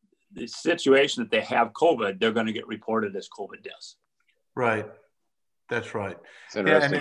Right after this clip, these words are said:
Speaker 2: it, it makes it interesting too, because, um, again, with, with families, you know, we're going back into a lockdown situation in many states. We're going back to, you know, ten at a funeral, twenty-five at a funeral,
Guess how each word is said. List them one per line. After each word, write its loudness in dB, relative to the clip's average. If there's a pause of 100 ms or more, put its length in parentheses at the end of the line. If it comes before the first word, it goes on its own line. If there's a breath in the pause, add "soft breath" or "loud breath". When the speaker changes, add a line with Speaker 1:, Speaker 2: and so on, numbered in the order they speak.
(160)
Speaker 2:
it, 0
it -
makes 0
it 0
interesting -2
too, 2
because, -2 (520)
um, -4 (360)
again, -6
with, -6
with -8
families, -2
you -6
know, -2
we're -2
going -2
back 0
into -2
a 0
lockdown 0
situation -6
in -8 (320 soft breath)
many -2
states. -2 (320 loud breath)
We're -2
going 0
back 4
to, -2
you -2
know, -4
ten -2
at 2
a 0
funeral, -2
twenty-five 2
at -2
a -2
funeral, -2